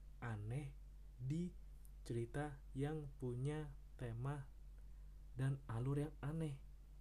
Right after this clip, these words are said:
Oh, yang baru gue banget, ada si Togo juga karakternya kayak Ban di Nanatsu no Taizai. Aduh, ada yang mirip Ban lagi.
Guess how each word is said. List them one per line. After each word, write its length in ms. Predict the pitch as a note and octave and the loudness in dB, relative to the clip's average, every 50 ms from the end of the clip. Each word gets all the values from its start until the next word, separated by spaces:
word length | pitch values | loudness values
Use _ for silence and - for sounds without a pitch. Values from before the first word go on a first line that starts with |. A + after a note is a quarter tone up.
| - - - - - - - - - - - - - - - - - - - - - - - - - - - - - - - - - - - - - E3+ | -10 -10 -10 -10 -10 -10 -10 -10 -10 -10 -10 -10 -10 -10 -10 -10 -10 -10 -10 -10 -10 -10 -10 -10 -10 -10 -10 -10 -10 -10 -10 -10 -10 -10 -10 -4 2 2
Oh, 160 | F3 E3+ C3+ - - - - - | 4 4 2 0 -6 -10 -6 -2
yang 240 | A#2+ A2+ A2+ A2 | 0 2 2 4
baru 160 | A2 A#2 C3 C3+ | 4 4 6 6
gue 160 | C3 B2+ A#2+ | 6 6 6
banget, 240 | B2 B2 C3 C3+ - - - | 6 4 4 2 0 -2 -2
ada 220 | A2+ A#2+ A#2 A2 | 0 2 2 2
si 80 | A2+ A#2+ | 2 0
Togo 240 | - A2+ A#2+ A#2 | 0 2 2 4
juga 160 | A#2+ A#2+ A#2+ A#2 | 4 4 2 2
karakternya 480 | A#2+ A#2+ A2+ - - B2+ B2+ B2+ B2+ | 0 0 -2 -2 0 0 0 0 0
kayak 240 | B2+ A#2+ A#2+ A#2 A2+ | 0 2 2 2 2
Ban 400 | A2+ A#2+ B2+ B2+ B2+ B2 A#2+ A2+ - - - | 2 4 6 6 6 4 2 0 -4 -6 -4
di 320 | A#2+ A#2 A2+ A2+ A2 A2+ A2 | -2 0 2 2 2 2 2
Nanatsu 320 | A2 A2 A2+ A2 - A#2+ | 2 0 0 0 0 0
no 160 | A2+ A2 G#2+ | 0 0 0
Taizai. 560 | - G#2+ G#2+ G#2+ G#2 G#2 A#2+ A#2+ A#2+ A#2+ B2+ - - - - - - - - - - - - - - - - | 2 2 2 2 2 2 2 4 4 2 0 -2 -4 -8 -10 -10 -10 -10 -10 -10 -10 -12 -12 -12 -12 -6 -2
Aduh, 160 | C3+ B2 A#2+ A2+ | 0 0 2 2
ada 80 | G#2+ | 0
yang 80 | G2+ G2 | 0 0
mirip 240 | G2+ G2 G#2+ G2+ G#2+ | 0 0 0 -2 0
Ban 300 | A2 A#2 A#2 A#2+ A#2+ A#2+ | 0 0 0 0 0 -2
lagi. 260 | B2 A#2+ A#2+ B2 B2+ | -2 -2 0 0 -2